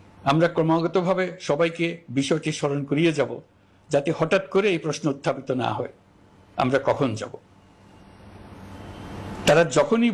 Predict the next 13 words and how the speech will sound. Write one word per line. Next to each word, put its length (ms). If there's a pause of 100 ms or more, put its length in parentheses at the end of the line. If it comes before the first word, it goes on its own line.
বলবে 240 (320)
আমরা 240
চলে 200
যাব। 120 (920)
আমরা 180 (100)
সংস্কারের 480 (120)
অংশ 140 (160)
হিসেবে 280 (520)
নির্বাচন 380 (100)
কমিশনকেও 500 (100)
সংস্কার 360
করব। 140 (840)
কমিশনকে 540